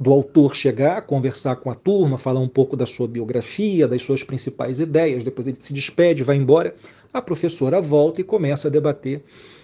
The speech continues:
o texto do dia, né? Então esse é o primeiro caso, é, que eu queria destacar, porque me marcou profundamente em termos de didática, né, e de,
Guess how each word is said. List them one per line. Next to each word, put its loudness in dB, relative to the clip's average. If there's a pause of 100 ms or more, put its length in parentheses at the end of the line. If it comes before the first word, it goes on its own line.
(160)
o 2
texto 0
do -2
dia, -8
né? -6 (100)
Então 0
esse 4
é 6
o 6
primeiro 2
caso, -4 (460)
é, 2
que -6
eu 2
queria -2
destacar, -4
porque -4
me 0
marcou -2
profundamente -2
em -8
termos -8 (560)
de 0
didática, -2 (160)
né, -4
e -2
de, -2